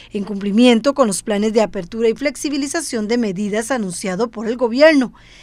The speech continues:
En seguimiento al plan progresivo de aumento de aforo mes a mes,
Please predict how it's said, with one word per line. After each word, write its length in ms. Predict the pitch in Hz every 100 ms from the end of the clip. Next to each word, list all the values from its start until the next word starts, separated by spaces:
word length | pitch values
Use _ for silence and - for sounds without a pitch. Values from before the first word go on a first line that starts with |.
| - -
En 100 | 359
seguimiento 600 | 403 339 330 277 262 285
al 100 | 247
plan 240 | 240 214
progresivo 560 | 226 240 202 175 254 247
de 100 | 233
aumento 400 | 196 202 202 214
de 100 | 214
aforo 360 | 208 247 240 233
mes 240 | 185 170
a 80 | 247
mes, 320 | 269 196